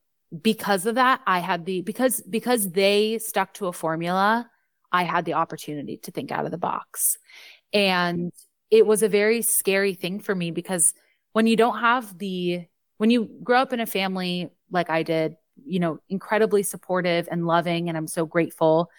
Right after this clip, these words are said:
it's really hard to do something that they don't support because you really do feel like, "If I fail, I'm gonna have to run back to them and they're gonna say, 'I told you so.'" And that's a really scary feeling, but I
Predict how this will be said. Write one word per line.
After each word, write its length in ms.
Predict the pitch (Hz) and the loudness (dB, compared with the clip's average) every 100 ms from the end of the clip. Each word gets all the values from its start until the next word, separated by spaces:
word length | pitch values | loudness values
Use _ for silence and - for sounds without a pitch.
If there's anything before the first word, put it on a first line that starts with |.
| _ _ - | _ _ 0
it's 140 | 220 | 2
really 280 | 214 262 285 | 6 6 4
hard 300 | 214 208 202 | 4 2 2
to 80 | 180 | -4
do 160 | 190 | -6
something 580 | 175 190 175 170 165 156 - | -6 -6 -4 -2 -4 -6 0
that 340 | 160 160 - | 2 2 0
they 100 | 175 | -2
don't 220 | 160 123 | -2 -2
support 460 | - - 117 110 - _ _ _ 165 | -6 -4 -6 -6 -10 _ _ _ -6
because 680 | - 190 196 185 185 180 156 - | 0 0 2 2 2 2 -2 -2
you 160 | 202 | -2
really 300 | 180 208 220 | 2 4 4
do 180 | 202 208 | 2 -4
feel 440 | 196 190 196 208 180 | -4 0 2 4 4
like, 460 | 165 165 160 - - _ - | 2 2 -2 -10 -20 _ -8
"If 160 | 190 | -2
I 160 | 175 196 | 0 0
fail, 800 | - 196 214 165 160 160 165 - _ _ _ _ _ | -2 2 2 4 2 0 -4 -10 _ _ _ _ _
I'm 240 | 185 185 185 | -4 -2 0
gonna 180 | 190 175 | -2 0
have 240 | 175 165 | -2 -2
to 80 | 185 | -4
run 180 | 175 170 | -4 0
back 260 | 165 165 | 0 -2
to 80 | - | -6
them 200 | 160 151 | -4 -4
and 260 | 160 156 - | -4 -6 -2
they're 140 | 175 160 | -2 0
gonna 160 | 160 | -2
say, 200 | 160 - | -2 -2
'I 40 | - | -4
told 260 | 175 185 | -6 -8
you 80 | 180 | -8
so.'" 400 | - - - 180 _ _ _ - | -6 -6 -6 -10 _ _ _ -2
And 260 | 220 214 | 0 2
that's 260 | 208 233 - | 2 0 0
a 60 | 269 | 0
really 220 | 247 233 | 2 0
scary 340 | - 214 202 | 0 2 2
feeling, 540 | 190 233 247 185 160 - - | 0 0 0 0 -4 -6 0
but 320 | 190 185 _ _ | 2 2 _ _
I 600 | 180 190 202 220 226 226 | -4 0 2 2 2 -2